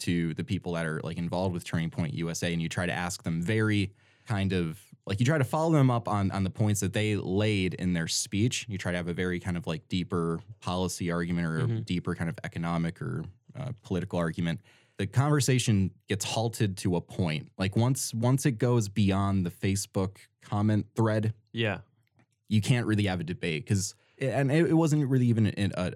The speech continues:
Speaker 1: a debate. Before I started talking to him, he was like, "Man, I love talking to people who disagree with me. I love getting questions from, you know, reporters that disagree." And I was just like, "Oh, that's good. I'll, I'll give you some hardballs." You know, we had a pretty nice conversation,
Speaker 2: Mm-hmm.
Speaker 1: you know.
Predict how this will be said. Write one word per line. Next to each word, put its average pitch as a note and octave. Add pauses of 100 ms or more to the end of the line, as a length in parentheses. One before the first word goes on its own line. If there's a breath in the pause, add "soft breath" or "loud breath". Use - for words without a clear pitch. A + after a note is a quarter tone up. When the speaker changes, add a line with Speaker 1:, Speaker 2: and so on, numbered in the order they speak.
Speaker 1:
a G2
debate. G2+
Before A#2+
I G#2
started F#2
talking G#2+
to F#2
him, F2+
he -
was F2
like, -
"Man, A2+
I A#2
love B2
talking G2+
to -
people F2+
who E2+
disagree F2
with D#2+
me. E2+
I E2+
love G2
getting F#2+
questions F#2+
from, E2 (480 soft breath)
you G2
know, E2+
reporters F#2+
that F#2+
disagree." F#2
And F2+
I F2
was F2
just -
like, D#2+
"Oh, C3+
that's C#3+
good. A2
I'll, F#2+
I'll G#2+
give G#2
you A#2
some G#2
hardballs." G#2
You G2
know, F2+
we B2+
had F3
a C3
pretty B2
nice F#2+
conversation, F2
Speaker 2:
Mm-hmm. F2
Speaker 1:
you -
know. F#2